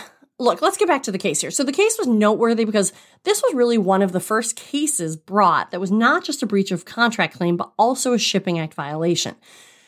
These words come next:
So it was a novel argument on refusal to deal. So look, even though you're promised in your contract to carry X number of T E Us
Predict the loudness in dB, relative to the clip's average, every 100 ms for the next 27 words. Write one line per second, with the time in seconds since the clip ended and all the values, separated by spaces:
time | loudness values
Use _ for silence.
0 | _ _ -6 -4 -2 -2 0 2 4 4
1 | 4 2 2 2 0 0 2 0 -2 -4
2 | -6 -6 -6 -10 -16 -6 0 2 4 0
3 | -4 -16 _ _ _ -2 0 0 0 -2
4 | 0 0 2 4 4 2 0 0 2 2
5 | 2 0 0 -2 -2 0 -4 -8 -8 0
6 | 2 4 2 2 0 -4 -2 -2 2 2
7 | 0 -4 -6 -6 -2 0 2 2 0 -2